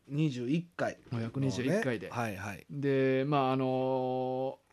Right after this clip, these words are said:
Speaker 2: ー、ね、採用させてもらった人は、
Speaker 1: はい。
Speaker 2: ジクジさんとジェシー・オイダーさん
Speaker 1: はいはいはい。
Speaker 2: は、あのー、欲しい、希望するなら、まあ、ば、額に入れてお送りしますと
Speaker 1: はい。
Speaker 2: いうふうに言ってたし、
Speaker 1: うんうん。うんうん。
Speaker 2: まあ、その時にちらっとちょっとグッ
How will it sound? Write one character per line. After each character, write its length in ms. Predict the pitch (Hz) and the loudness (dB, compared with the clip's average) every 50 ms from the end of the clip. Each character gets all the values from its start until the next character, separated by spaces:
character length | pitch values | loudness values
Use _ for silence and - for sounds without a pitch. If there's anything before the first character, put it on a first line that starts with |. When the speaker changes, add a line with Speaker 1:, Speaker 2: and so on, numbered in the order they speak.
| _ - | _ -2
Speaker 2:
ー、 40 | 175 | 2
ね、 80 | 175 156 | 2 2
採 240 | 147 - - 180 175 | 2 4 6 8 10
用 140 | 175 175 175 | 10 8 8
さ 140 | 175 180 170 | 6 6 4
せ 100 | 170 - | 6 6
て 240 | 175 165 160 151 - | 8 8 8 8 8
も 140 | 170 165 156 | 4 4 4
ら 80 | 143 | 4
っ 40 | 127 | 4
た 120 | - - 117 | 4 2 0
人 240 | 113 - - 113 | 0 0 0 0
は、 120 | 104 104 98 | 0 2 4
Speaker 1:
は 100 | 143 147 | 6 6
い。 20 | |
Speaker 2:
ジ 60 | 156 | 8
ク 100 | 156 156 | 6 6
ジ 80 | 135 123 | 4 2
さ 140 | - 131 120 | 0 -2 -2
ん 20 | |
と 80 | 110 127 | -2 -2
ジ 140 | 117 131 139 | 0 0 0
ェ 20 | |
シ 140 | 127 - 139 | 0 2 0
ー・ 40 | 131 | 0
オ 60 | 123 | 0
イ 20 | |
ダ 120 | 113 107 101 | -2 -4 -8
ー 40 | |
さ 120 | - 107 98 | -10 -12 -14
ん 100 | 85 82 - _ _ _ _ _ _ _ - | -14 -14 -18 _ _ _ _ _ _ _ 4
Speaker 1:
は 120 | 139 156 | 8 10
い 20 | |
は 60 | 156 151 | 10 12
い 40 | 139 | 12
は 40 | 120 | 12
い。 40 | |
Speaker 2:
は、 260 | 254 269 208 131 - - - - - _ | 12 12 12 8 6 0 -8 -20 -18 _
あ 160 | - 147 143 143 | -4 -2 -2 0
の 100 | 143 139 | 0 0
ー、 400 | 135 135 135 135 131 131 127 127 | 0 2 2 2 2 0 -2 0
欲 160 | - 214 226 | 0 2 2
し 280 | - - 214 185 170 | 2 2 4 4 4
い、 80 | 156 151 160 | 4 2 -2
希 160 | - - 175 | 0 2 4
望 240 | 165 180 175 175 180 | 6 8 8 8 8
す 160 | 170 175 - | 6 4 2
る 140 | 240 247 240 | 4 4 4
な 140 | 226 220 220 | 4 6 6
ら、 120 | 233 247 | 8 8
ま 200 | 254 277 254 185 | 8 8 6 6
あ、 60 | 156 202 - - _ - | 4 2 0 -6 _ -2
ば、 320 | 151 156 208 226 196 - - 147 | 4 6 8 8 8 6 2 2
額 300 | 143 170 170 175 175 196 | 6 6 6 8 8 6
に 120 | 180 170 | 8 8
入 80 | 170 170 | 8 8
れ 80 | 147 123 | 6 4
て 120 | - 117 | 2 0
お 200 | 113 107 135 127 | 0 2 2 2
送 160 | 120 117 - 139 | 0 0 0 -2
り 100 | 135 131 | -2 -2
し 100 | - 135 | -2 -2
ま 140 | 117 117 | -2 -2
す 80 | 131 - | -4 -4
と 120 | - - - - | -10 -14 -16 -14
Speaker 1:
は 160 | - - 135 120 | -2 0 0 0
い。 100 | - - - - - | 0 -4 -10 -12 -2
Speaker 2:
い 80 | 127 131 | 0 2
う 80 | 127 | 2
ふ 120 | 113 117 117 | 2 0 -2
う 100 | 104 90 | -4 -4
に 160 | 95 104 139 | -8 -10 -4
言 160 | 147 131 123 104 | -2 0 0 0
っ 40 | |
て 100 | 85 143 | 0 0
た 120 | 135 143 156 | 0 0 -2
し、 320 | - - 277 285 277 208 | 0 2 2 2 2 2
Speaker 1:
う 80 | - 170 | 4 4
ん 20 | |
う 40 | 165 | 4
ん。 40 | 156 | 4
う 20 | |
ん 40 | 139 | 4
う 40 | 139 139 | 2 -2
ん。 120 | 117 - - - | -2 -4 -2 4
Speaker 2:
ま 220 | 190 240 208 165 | 6 8 8 8
あ、 40 | 147 | 6
そ 200 | - - 196 202 | 6 4 4 6
の 100 | 208 208 | 6 4
時 240 | 202 208 165 160 143 | 4 4 4 4 2
に 60 | 135 | 2
ち 100 | - 175 | 4 4
ら 80 | 196 | 4
っ 40 | 214 - | 4 4
と 100 | 160 143 | 2 2
ち 80 | - | 2
ょ 40 | 156 | 0
っ 20 | - | 0
と 100 | - 131 | -2 -4
グ 180 | 117 127 143 | 0 0 -2
ッ 40 | 135 | -2